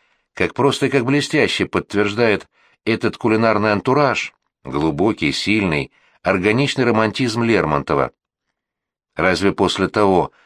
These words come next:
как мы убедились в его несъедобности и в искусном подборе, обеспечившем эту несъедобность, могут у кого-то явиться сомнения в том, что Лермонтов —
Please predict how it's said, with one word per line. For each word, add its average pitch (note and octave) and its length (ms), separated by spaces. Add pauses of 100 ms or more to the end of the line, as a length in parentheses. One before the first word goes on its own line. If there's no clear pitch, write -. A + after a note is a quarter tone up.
(160)
как - 220
мы G2+ 140
убедились F#2 500
в F#2 60
его G2 360
несъедобности G2+ 1160 (320)
и G2 200
в G2 120
искусном F#2+ 540
подборе, A2 580 (420)
обеспечившем D#2+ 920 (460)
эту F#2+ 340
несъедобность, G2 1000 (640)
могут E3+ 480
у D3 80
кого-то D#3+ 420
явиться D#3 360
сомнения D3+ 560
в - 80
том, E3 320 (380)
что - 240
Лермонтов — F#2+ 680